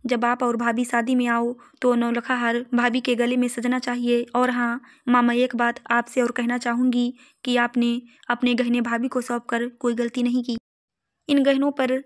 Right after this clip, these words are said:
भाभी का पूरा अधिकार है। आप भाभी को प्यार दुलार देंगी, उन पर विश्वास करेंगी, तभी तो वो आपका दिल से पूरा सम्मान करेंगी।" अपनी बेटी की समझदारी भरी बातें सुनकर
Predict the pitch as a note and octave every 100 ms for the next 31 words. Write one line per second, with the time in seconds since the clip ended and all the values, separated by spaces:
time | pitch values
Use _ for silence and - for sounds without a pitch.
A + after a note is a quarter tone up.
0 | B3+ A#3+ B3+ C#4 C4+ C4 C4 B3+ B3 C4
1 | B3 C4 B3+ B3 B3+ - B3 A3+ A#3 B3
2 | C4+ B3+ B3 B3 - B3 A#3 B3 B3+ C4
3 | B3+ B3 B3 B3+ _ B3+ B3+ B3+ B3 B3
4 | B3 - B3+ B3+ B3 B3 C4 - B3 C4+
5 | C#4 B3+ B3 B3+ B3+ B3 B3 - A#3+ B3
6 | A#3+ B3+ B3+ B3+ B3+ B3 B3+ C4 B3 B3
7 | B3 B3 - _ - B3 B3+ A#3+ B3 C4+
8 | B3+ B3+ B3 B3 A#3+ B3+ A#3+ B3 A#3+ A#3+
9 | C4 B3+ A#3+ A#3+ B3